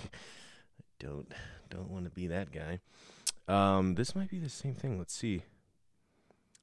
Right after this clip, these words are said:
Ah, here we go. This is, um, from Hello, and the email is finish him at mortal combat dot fuck. It says,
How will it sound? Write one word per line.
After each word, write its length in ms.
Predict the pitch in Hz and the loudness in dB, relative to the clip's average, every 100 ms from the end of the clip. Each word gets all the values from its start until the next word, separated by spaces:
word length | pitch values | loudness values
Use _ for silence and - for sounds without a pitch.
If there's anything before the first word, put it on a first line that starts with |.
| - | -6
Ah, 240 | 95 87 85 | 0 0 0
here 120 | 95 | 4
we 80 | 92 | 4
go. 240 | 82 82 82 | 4 2 2
This 200 | 95 - | 0 0
is, 220 | 90 - - | -2 -2 0
um, 340 | 85 82 78 - | 2 4 2 -4
from 420 | - 92 87 82 - - - - - - | -2 4 6 6 2 -6 -10 -14 0 8
Hello, 600 | 110 101 101 82 80 - - - | 10 12 12 10 6 0 -4 -2
and 200 | 85 85 | 2 2
the 160 | - | 4
email 340 | 98 95 90 76 | 4 6 4 4
is 360 | 87 80 - - | 2 2 -2 -6
finish 400 | - 135 104 - | -2 2 4 4
him 180 | 87 76 | 2 2
at 200 | 82 - | -2 0
mortal 440 | 82 98 95 80 - | 2 4 4 2 -2
combat 480 | - 95 87 80 - - _ _ | -2 0 2 0 -4 -12 _ _
dot 180 | 78 73 - | -2 -2 -4
fuck. 540 | - - 90 107 - - - - - - - - - - | -10 -4 0 0 -2 -14 -16 -18 -18 -20 -20 -20 -20 -4
It 160 | 98 | -2
says, 580 | - - 120 113 110 101 | 2 8 10 12 10 6